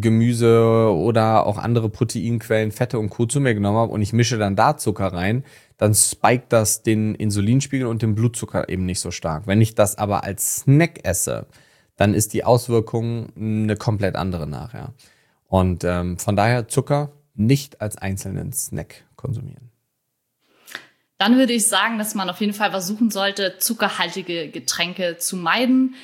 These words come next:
Speaker 2: Passt auch sehr gut zu dem Thema Zuckersteuer auf eben zuckerhaltige Getränke. Wir haben da schon drüber geredet, ähm,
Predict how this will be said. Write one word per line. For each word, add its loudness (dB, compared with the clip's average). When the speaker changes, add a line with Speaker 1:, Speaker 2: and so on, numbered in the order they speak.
Speaker 2:
Passt -2
auch -2
sehr 0
gut -4
zu -6
dem -10
Thema -4
Zuckersteuer -2
auf -8
eben -8
zuckerhaltige -6
Getränke. -2
Wir -2
haben 4
da 4
schon -2
drüber -2
geredet, -4
ähm, -8